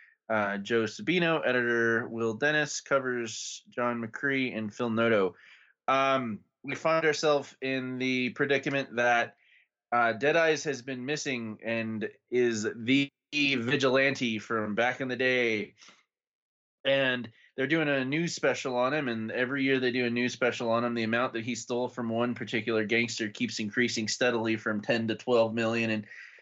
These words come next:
uh, everyone's like, "I wonder where the hell the guy is." And guess where he is? He's at home taking care of his, uh, wife with disabilities. And the money's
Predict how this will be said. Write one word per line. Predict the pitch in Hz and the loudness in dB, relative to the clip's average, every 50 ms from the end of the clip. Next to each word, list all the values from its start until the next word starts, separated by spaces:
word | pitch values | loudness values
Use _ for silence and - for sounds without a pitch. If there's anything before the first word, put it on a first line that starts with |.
| _ _ - | _ _ 0
uh, | 123 123 123 120 120 | 2 2 4 4 4
everyone's | 120 131 131 135 143 139 135 120 | 2 2 0 0 -2 -4 -4 -6
like, | 147 147 | -6 -6
"I | 190 | -4
wonder | 247 262 269 | -4 -2 -2
where | 254 | -2
the | 226 220 | 0 0
hell | 233 226 214 | 0 -2 -2
the | 202 | 0
guy | 196 214 208 202 | 2 2 4 4
is." | 202 208 214 175 135 135 135 - - - - - - _ _ _ - | 4 4 4 4 2 2 -2 -6 -10 -12 -20 -20 -20 _ _ _ 0
And | 151 160 160 160 160 156 156 160 160 156 156 156 151 151 143 - _ _ _ _ - | 2 4 4 4 4 4 4 4 2 0 -2 -6 -8 -12 -14 -16 _ _ _ _ 0
guess | 180 190 185 - | 0 0 0 0
where | 196 196 196 | 0 0 2
he | 190 185 | 4 4
is? | 196 190 143 110 101 - - | 4 2 2 0 -4 -10 -12
He's | - - 185 - 165 | -10 -8 -6 -2 -2
at | 156 - | -2 0
home | - 156 175 170 131 101 78 - _ _ _ _ _ _ _ - | 2 2 2 2 0 -2 -6 -10 _ _ _ _ _ _ _ -2
taking | 170 151 123 170 151 | -2 0 -2 -6 -8
care | - - 160 151 151 147 | -2 0 2 4 4 2
of | 143 131 | 2 0
his, | 131 131 127 127 117 107 107 104 - | 0 -2 -2 -4 -6 -8 -12 -10 -4
uh, | - 123 120 113 110 107 107 107 107 110 - _ _ _ _ _ _ | -2 0 2 2 2 2 0 -2 -6 -10 -16 _ _ _ _ _ _
wife | 139 151 147 135 - - - | 2 2 2 0 -4 -10 -12
with | 120 117 | -12 -12
disabilities. | 113 123 117 - 120 127 127 127 120 113 98 90 87 - - - _ _ _ _ _ _ _ _ _ - | -10 -12 -12 -8 -6 -4 -2 -2 -2 -2 -4 -8 -10 -14 -16 -20 _ _ _ _ _ _ _ _ _ 0
And | 123 123 123 120 123 | 0 2 2 0 -2
the | 123 | -4
money's | 123 131 139 147 143 143 139 131 117 113 - - - - | -2 -2 -2 0 -2 -2 -4 -4 -6 -8 -8 -10 -10 -12